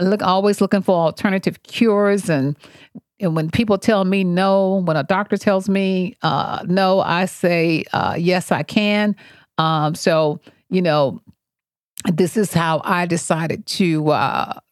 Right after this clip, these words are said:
get into the wellness, uh, realm of things. But we're gonna, in a moment, after Keela tells you her background, tell you what led us to Brown Women Wellness. So, Keela, what happened? What about you?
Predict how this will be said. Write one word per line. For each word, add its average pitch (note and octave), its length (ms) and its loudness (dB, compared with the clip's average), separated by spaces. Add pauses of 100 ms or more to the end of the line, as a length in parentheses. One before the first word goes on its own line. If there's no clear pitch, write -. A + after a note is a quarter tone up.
(200)
get F#3 200 0
into E3+ 760 0
the D#3 160 2
wellness, D#3+ 680 -2
uh, - 260 -2 (220)
realm E3 280 0
of D3+ 80 -4
things. D3+ 320 -2
But - 260 -2 (320)
we're G#3 120 4
gonna, G#3 320 0 (220)
in G3+ 140 0
a F3 40 0
moment, F3+ 420 0
after E3+ 260 -2
Keela E3+ 320 0
tells E3+ 260 0
you F3 60 2
her E3+ 120 0
background, E3 520 0
tell G3 140 0
you D#3+ 160 0
what E3 140 0
led D#3+ 200 2
us D#3+ 80 -2
to D#3+ 100 0
Brown E3+ 340 -2
Women A#2+ 200 -2
Wellness. - 540 -6 (240)
So, E3 160 -2
Keela, F#3+ 200 0
what F#3+ 120 0
happened? F3+ 320 -2
What F#3+ 140 0
about F3+ 200 -2
you? C#3 200 -6